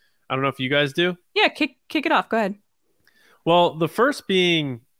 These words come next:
Speaker 1: the obvious one, which is Hayden being very coy about, "Are we gonna see your face?" And, you
Speaker 2: Oh,
Speaker 1: know, they,
Speaker 2: yeah.
Speaker 1: we're obviously gonna see
Speaker 2: <laughs>
Speaker 1: his face, or else they would have hired the two dudes from Rogue One.
Speaker 2: Right.
Speaker 1: Uh, it's, it's very
Speaker 2: Right.
Speaker 1: important for him to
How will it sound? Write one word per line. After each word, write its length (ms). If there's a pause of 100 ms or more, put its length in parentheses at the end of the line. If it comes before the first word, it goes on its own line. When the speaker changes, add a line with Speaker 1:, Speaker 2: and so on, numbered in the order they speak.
(280)
Speaker 1:
the 100
obvious 400
one, 220
which 160
is 140
Hayden 320
being 300
very 220
coy 400
about, 320
"Are 100
we 100
gonna 120
see 160
your 140
face?" 580
And, 200
you 120
Speaker 2:
Oh, 160
Speaker 1:
know, 120
they, 40
Speaker 2:
yeah. 420 (200)
Speaker 1:
we're 120
obviously 340
gonna 160
see 160
Speaker 2:
<laughs> 60
Speaker 1:
his 80
face, 460
or 140
else 120
they 80
would 120
have 80
hired 240
the 80
two 200
dudes 360
from 160
Rogue 220
One. 220 (600)
Speaker 2:
Right. 240
Speaker 1:
Uh, 180
it's, 120 (140)
it's 140
very 120
Speaker 2:
Right. 60
Speaker 1:
important 340
for 140
him 160
to 220